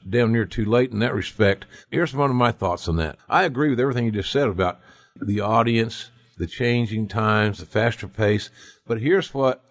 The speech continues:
I don't wanna say offends me. That's too strong a language. Here's what I think affects the success of a lot of matches, is that some guys will take these amazing athletic crash and burns,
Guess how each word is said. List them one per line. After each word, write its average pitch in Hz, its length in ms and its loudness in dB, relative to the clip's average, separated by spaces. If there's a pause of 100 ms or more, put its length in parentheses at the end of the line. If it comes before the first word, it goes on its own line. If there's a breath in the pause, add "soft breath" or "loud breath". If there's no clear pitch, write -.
(160)
I 139 60 -2
don't 160 80 2
wanna 135 100 -2
say 127 140 0
offends 113 500 2
me. 92 100 0
That's 110 160 0
too - 140 -8
strong 101 260 2
a 85 60 2
language. 87 360 -2 (240 loud breath)
Here's 180 280 2
what 139 100 0
I 127 80 2
think 123 320 -2
affects - 720 2 (440 soft breath)
the 107 140 4
success - 640 -2
of 104 200 -2
a - 20 0
lot 113 220 6
of 101 80 -2
matches, 101 560 -2 (200)
is 110 200 -2
that 110 280 2
some 156 280 0
guys 90 520 0
will 95 100 0
take 110 240 4
these 85 180 -2
amazing 98 840 -2
athletic 98 580 0
crash 95 380 0
and 80 140 -2
burns, 78 460 -2